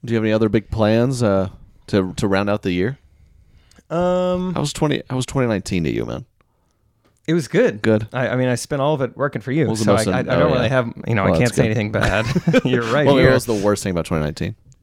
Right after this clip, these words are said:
Speaker 2: Oh, good question.
Speaker 1: The most annoying.
Speaker 2: The worst
Speaker 1: Do you have
Speaker 2: thing
Speaker 1: any
Speaker 2: about
Speaker 1: opinions?
Speaker 2: twenty nineteen was probably,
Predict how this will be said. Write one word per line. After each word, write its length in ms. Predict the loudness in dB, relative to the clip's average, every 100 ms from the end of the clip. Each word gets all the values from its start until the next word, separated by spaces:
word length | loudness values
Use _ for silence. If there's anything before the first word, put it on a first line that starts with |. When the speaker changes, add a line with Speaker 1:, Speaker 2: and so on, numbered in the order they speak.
| _ _
Speaker 2:
Oh, 200 | -4 -2
good 180 | -4 -6
question. 300 | -4 -2 0
Speaker 1:
The 60 | 0
most 140 | 0
annoying. 340 | -2 -2 -2 -4 _ _ _ _ -8
Speaker 2:
The 100 | -2
worst 220 | 0 0 2
Speaker 1:
Do 60 | 2
you 60 |
have 20 | 2
Speaker 2:
thing 80 |
Speaker 1:
any 140 | 0 0
Speaker 2:
about 80 | -2
Speaker 1:
opinions? 140 | -6 _ _ _
Speaker 2:
twenty 260 | -14 -10 -8
nineteen 540 | -6 -6 -4 -4 -6 -10 _ _ _ -20
was 120 | -20
probably, 1000 | -12 -4 -4 -4 -4 -2 0 0 -2 -4